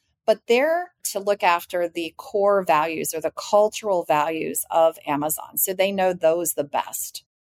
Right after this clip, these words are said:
So they're looking for, oh, not only is this person exceptionally smart in that area, but what they're looking for is, but are they a cultural fit?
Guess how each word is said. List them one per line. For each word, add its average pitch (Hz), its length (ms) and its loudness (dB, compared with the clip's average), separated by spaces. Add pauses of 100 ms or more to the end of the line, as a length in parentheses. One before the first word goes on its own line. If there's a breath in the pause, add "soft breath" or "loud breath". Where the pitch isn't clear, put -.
(120)
So 220 100 4
they're 240 240 4
looking 254 320 0
for, 185 400 2
oh, 202 120 0
not 208 200 0
only 254 220 0
is 196 80 -2
this 190 160 -6
person 180 400 -6
exceptionally 175 560 -4
smart 165 800 -2
in 175 160 -4
that 156 240 -2
area, 165 480 0 (260)
but 208 100 0
what 214 140 2
they're 240 160 4
looking 226 260 0
for 180 240 0
is, 170 460 2 (100)
but 208 120 -2
are 226 200 4
they 254 140 0
a 220 80 2
cultural 170 560 -6
fit? - 520 -6